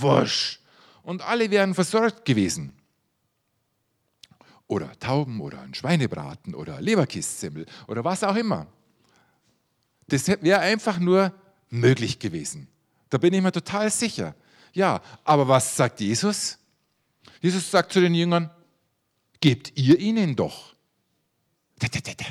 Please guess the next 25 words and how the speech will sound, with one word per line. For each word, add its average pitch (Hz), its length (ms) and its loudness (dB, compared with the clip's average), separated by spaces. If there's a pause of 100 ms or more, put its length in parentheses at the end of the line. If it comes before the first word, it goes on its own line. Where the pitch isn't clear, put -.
(460)
Jesus, - 580 0
b-, - 100 -8 (480)
bitte, 110 400 -2 (720)
„Gebt 135 400 -2
ihr 220 360 2
ihnen 113 400 0
doch.“ 185 360 2 (600)
Da, - 100 0 (240)
da, - 100 -16
da, 190 160 -18
da. - 140 -20 (540)
Wie 240 100 2
soll 202 240 6
das 196 240 -2
gehen? 370 420 4 (2250)
Ich 190 140 -6
finde, 202 240 -2
das 147 80 -2
ist 175 160 -2
einfach 196 260 -4
mal 180 240 2
zunächst 175 460 -2
ein 139 100 0
riesengroßes 208 840 -2
Fragezeichen. 120 840 -2